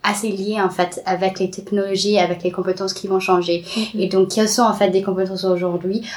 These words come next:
Speaker 1: dans n'importe quel métier ou n'importe quelle industrie où vous allez aller. Et on va voir que, en fait, c'est important de maîtriser.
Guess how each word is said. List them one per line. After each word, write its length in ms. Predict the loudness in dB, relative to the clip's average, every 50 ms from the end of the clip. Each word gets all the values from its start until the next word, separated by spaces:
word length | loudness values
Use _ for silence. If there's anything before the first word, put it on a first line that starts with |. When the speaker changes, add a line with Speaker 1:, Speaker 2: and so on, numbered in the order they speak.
| -12 -4
Speaker 1:
dans 140 | 0 2 2
n'importe 500 | 4 4 4 2 2 0 -4 -4 -4 -2
quel 200 | -2 -2 0 2
métier 300 | 0 0 -2 -2 -2 0
ou 60 | 2
n'importe 340 | 4 2 2 0 -4 -10 -8 -2
quelle 100 | 0 2
industrie 460 | 4 4 4 2 0 -2 -2 0 0 2
où 240 | 2 2 0 2
vous 160 | 0 0 0 0
allez 260 | 2 2 0 0 0 -4
aller. 320 | -2 0 0 0 0 -4 -6 -10 -12 -10 -12 -10 -2 0
Et 240 | 2 2 4 4 4 4
on 80 | 4
va 100 | 2 2 2
voir 260 | 2 2 2 2 2
que, 140 | 0 0 2 2
en 120 | 2 2 0
fait, 140 | -2 -2 -2
c'est 140 | 0 0 0
important 400 | 0 0 -2 -2 0 0 2 4
de 80 | 4
maîtriser. 580 | 2 2 0 -2 -6 -6 -6 -2 -2 -2 -4